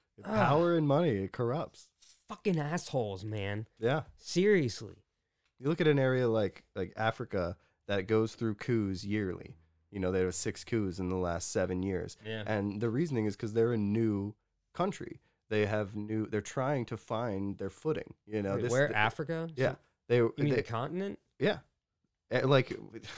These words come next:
Speaker 1: I mean, countries with, like, just coups
Speaker 2: within
Speaker 1: within
Speaker 2: there, yeah,
Speaker 1: countries.
Speaker 2: the,
Speaker 1: with, yeah,
Speaker 2: c-,
Speaker 1: sure.
Speaker 2: 'cause of colonization being, like,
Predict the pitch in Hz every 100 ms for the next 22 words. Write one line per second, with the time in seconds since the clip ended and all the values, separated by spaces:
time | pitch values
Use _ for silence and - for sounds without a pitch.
0 | - 165 170 143 185 180 165 135 139 151
1 | 131 - 139 175 170 151 220 277 120 -
2 | 117 113 110 107 117 113 101 - 117 -
3 | 165 147 175 170 151 143 123 175 170 135
4 | 127 120 107 98 95